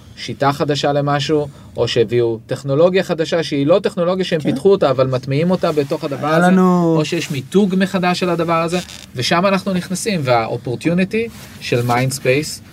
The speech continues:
Speaker 1: הוא כמו של כל סטארט-אפ עם opportunity מאוד מאוד גבוה,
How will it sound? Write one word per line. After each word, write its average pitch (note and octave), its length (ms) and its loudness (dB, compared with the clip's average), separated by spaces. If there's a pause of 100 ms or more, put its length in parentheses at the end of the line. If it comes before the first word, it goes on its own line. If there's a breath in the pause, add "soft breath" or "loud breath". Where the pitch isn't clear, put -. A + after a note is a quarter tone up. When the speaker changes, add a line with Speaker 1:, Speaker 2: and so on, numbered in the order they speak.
(160 loud breath)
Speaker 1:
הוא C3+ 180 -2
כמו D3 180 -2
של C#3+ 240 -2
כל E3 220 2
סטארט-אפ C#3 640 0 (120)
עם B2 220 -4
opportunity C3 580 -2
מאוד A#2 220 2
מאוד A#2+ 220 -2
גבוה, G#2 400 -2